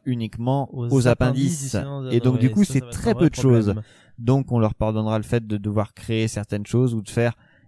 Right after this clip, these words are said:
Speaker 1: et c'est le cas, hein, euh, des raccourcis.
Speaker 2: Oui, parce qu'au final, t'as des actions qui sont censées se passer en plusieurs milliers d'années et qui, euh, et qui sont pourtant rassemblées les unes avec les autres.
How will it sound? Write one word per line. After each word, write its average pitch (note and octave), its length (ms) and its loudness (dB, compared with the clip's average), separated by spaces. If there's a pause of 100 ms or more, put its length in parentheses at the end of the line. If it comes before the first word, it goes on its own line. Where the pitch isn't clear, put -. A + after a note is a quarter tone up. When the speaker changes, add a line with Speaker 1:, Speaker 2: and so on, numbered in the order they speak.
(100)
Speaker 1:
et A#2 140 4
c'est A2+ 200 -2
le G#2 80 -6
cas, B2 280 4
hein, G#2+ 300 0
euh, G2 380 0
des G2+ 600 0
raccourcis. A#2+ 720 -2 (720)
Speaker 2:
Oui, D3+ 80 -6
parce C#3 160 -12
qu'au C3 80 -12
final, D3 260 -8
t'as C#3 140 -8
des B2+ 240 -10
actions D3+ 320 -4
qui - 100 -20
sont B2 140 -12
censées B2 220 -14
se - 80 -20
passer C3 260 -10
en C3 100 -10
plusieurs B2+ 320 -8
milliers B2+ 240 -10
d'années C3+ 380 -6
et B2 60 -14
qui, A#2 400 -14
euh, A2+ 360 -12
et A#2 60 -14
qui - 100 -20
sont A2+ 140 -14
pourtant G#2+ 200 -12
rassemblées B2 380 -12
les A2 60 -14
unes A#2 80 -12
avec A2 260 -16
les B2+ 100 -18
autres. - 160 -18